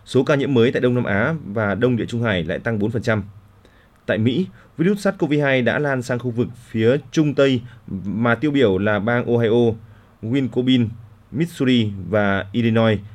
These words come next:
đã chứng kiến số ca nhiễm covid mười chín kỷ lục. Các nước châu Âu từng là tâm dịch covid mười chín nay lại chứng kiến sự bùng phát trở lại của dịch bệnh. Đức và Tây Ban Nha đang chứng kiến số ca nhiễm mới cao nhất từ tháng tư.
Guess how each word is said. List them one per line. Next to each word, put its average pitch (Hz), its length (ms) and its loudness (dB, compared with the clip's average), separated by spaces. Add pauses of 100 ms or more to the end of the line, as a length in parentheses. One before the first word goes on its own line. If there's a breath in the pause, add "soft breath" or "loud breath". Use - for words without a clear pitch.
(140 loud breath)
đã 107 100 2
chứng 135 160 -6
kiến 127 180 2
số 131 140 -2
ca 127 120 0
nhiễm 120 240 0
covid 143 280 -2
mười 110 120 0
chín 110 200 -4
kỷ 107 120 -2
lục. 92 140 0 (880 soft breath)
Các 190 120 2
nước 208 160 8
châu 156 120 4
Âu 151 200 6
từng 120 140 0
là 113 80 6
tâm 131 180 2
dịch 117 140 -2
covid 127 220 -2
mười 117 140 0
chín 127 340 0
nay 135 160 2
lại 117 220 0
chứng 120 160 -4
kiến 123 220 2
sự - 120 -2
bùng 113 120 0
phát 151 180 -4
trở - 80 0
lại 101 200 0
của 104 120 -4
dịch 95 140 -4
bệnh. 113 180 4 (640 soft breath)
Đức 190 160 0
và 135 120 2
Tây 131 80 2
Ban 131 140 2
Nha 123 200 4
đang 120 220 2
chứng 120 160 -4
kiến 120 220 0
số 127 140 -2
ca 131 100 0
nhiễm 123 200 -2
mới 120 140 4
cao 123 160 -2
nhất 165 140 -2
từ 110 80 -4
tháng 101 100 -2
tư. 117 220 2